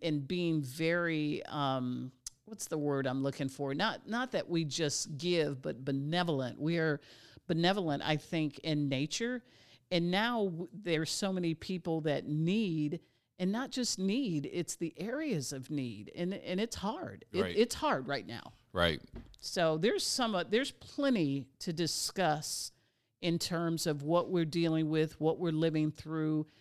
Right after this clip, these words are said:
Speaker 1: And not just that, but how do we move forward in life
Speaker 2: Right.
Speaker 1: in spite of what we're living, you know, with and, and dealing with?
Speaker 2: Well, I think, you know,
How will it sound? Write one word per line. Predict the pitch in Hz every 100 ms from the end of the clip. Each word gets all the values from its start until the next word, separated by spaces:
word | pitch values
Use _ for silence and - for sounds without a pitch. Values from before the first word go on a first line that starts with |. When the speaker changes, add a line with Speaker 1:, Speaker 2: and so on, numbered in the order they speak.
| - - -
Speaker 1:
And | 196
not | 220 269
just | 214 208 -
that, | 180 127 -
but | 175 170
how | 202 226
do | 226
we | 214 208
move | 180 165 180 202 208
forward | - - 202 196 185 180 170
in | 180 170 160
life | 165 165 135 - - - _ _ -
Speaker 2:
Right. | 87 85 - -
Speaker 1:
in | 165
spite | 151 - 170 196
of | 143
what | 143 -
we're | 160 147
living, | 147 143 143 131 - _ _ _ _ -
you | 175
know, | 156 139 139 139
with | 156 151 147
and, | 139 135 139 _
and | 160 147
dealing | 139 135 131 135
with? | 135 131 - _ _ -
Speaker 2:
Well, | 90 92 -
I |
think, | 92 98 - _
you | 98
know, | 85